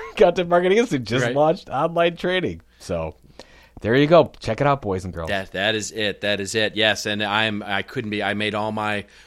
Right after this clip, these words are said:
Speaker 2: arrangements today to be traveling through three continents over the next four weeks. So it's gonna be, it's gonna be some busy traveling. Well, that is it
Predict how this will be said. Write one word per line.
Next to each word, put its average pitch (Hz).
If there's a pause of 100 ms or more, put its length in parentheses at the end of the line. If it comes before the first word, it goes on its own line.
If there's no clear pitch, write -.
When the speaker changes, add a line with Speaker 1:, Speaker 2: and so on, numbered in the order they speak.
(120)
Speaker 2:
arrangements 98
today 92
to 90
be 87
traveling 92
through 90
three 98
continents 95
over 90
the 90
next 87
four 92
weeks. 85
So 82
it's -
gonna 87
be, 82 (380)
it's 98
gonna 92
be 90
some 92
busy 92
traveling. 87
Well, 131 (580)
that 139
is 151
it 165